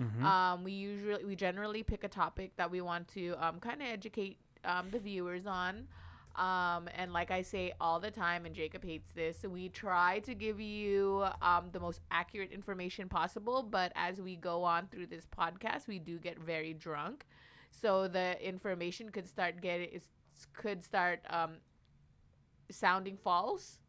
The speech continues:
Speaker 2: uh,
Speaker 1: N-
Speaker 2: maybe. So please
Speaker 1: <laughs>
Speaker 2: keep us,
Speaker 1: Uh-huh.
Speaker 2: um, keep us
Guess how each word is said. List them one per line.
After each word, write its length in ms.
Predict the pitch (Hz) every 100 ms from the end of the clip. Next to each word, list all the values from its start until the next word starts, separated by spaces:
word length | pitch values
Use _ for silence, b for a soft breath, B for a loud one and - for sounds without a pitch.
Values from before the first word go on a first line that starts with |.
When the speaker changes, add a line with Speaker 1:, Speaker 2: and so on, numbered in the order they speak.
| _ 202
Speaker 2:
uh, 40 |
Speaker 1:
N- 80 | 165
Speaker 2:
maybe. 520 | 196 196 214 262 - -
So 280 | - 233 220
please 520 | 254 226 214 269 427
Speaker 1:
<laughs> 460 | - - - - -
Speaker 2:
keep 260 | 262 247
us, 320 | 226 214 214 254
Speaker 1:
Uh-huh. 340 | 269 262 190
Speaker 2:
um, 240 | 175 175 - - - _ - - -
keep 340 | - 247 247
us 380 | 226 220 220 -